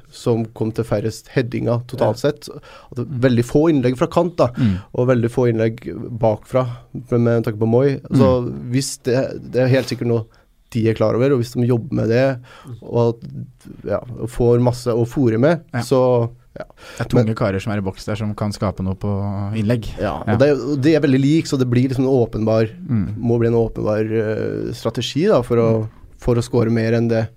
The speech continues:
Speaker 1: de klarte i fjor, som
Speaker 3: Ja.
Speaker 1: da
Speaker 3: Der peker det jo på et tydelig problem for Huddersfield, da, når de har de spisstypene i boks, og så kommer de ikke til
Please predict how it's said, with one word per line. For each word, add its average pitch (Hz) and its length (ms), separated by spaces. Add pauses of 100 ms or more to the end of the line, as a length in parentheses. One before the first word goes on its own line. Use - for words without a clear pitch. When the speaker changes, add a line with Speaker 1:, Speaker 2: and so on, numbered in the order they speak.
(120)
Speaker 1:
de 123 140
klarte 120 320
i 110 40
fjor, 113 320
som 110 220
Speaker 3:
Ja. 120 60
Speaker 1:
da 117 240
Speaker 3:
Der 113 160
peker 104 280
det 104 40
jo 104 80
på 131 80
et 123 60
tydelig 95 260
problem 90 400
for 95 160
Huddersfield, 92 460
da, 92 60
når 92 120
de 92 80
har 92 160
de 92 260
spisstypene 95 1500
i 92 60
boks, 110 320
og 101 80
så 101 80
kommer 92 220
de 95 80
ikke - 180
til 95 320